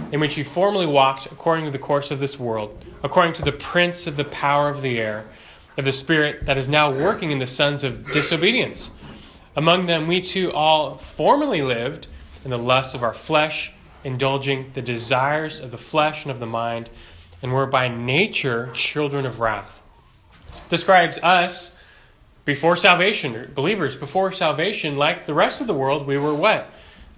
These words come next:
Dead, spiritually dead in trespasses and sins, enslaved to Satan, the prince of the power of the air, living in the lusts of the flesh. Why? Because it was our nature.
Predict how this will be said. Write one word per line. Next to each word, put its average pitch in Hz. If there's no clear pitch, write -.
Dead, 123
spiritually 139
dead 127
in 117
trespasses 127
and 107
sins, 135
enslaved 131
to 127
Satan, 151
the 139
prince 139
of 127
the 120
power 131
of 117
the 117
air, 127
living 175
in 165
the 147
lusts 151
of 143
the 139
flesh. 147
Why? 156
Because 202
it 165
was 175
our 180
nature. 220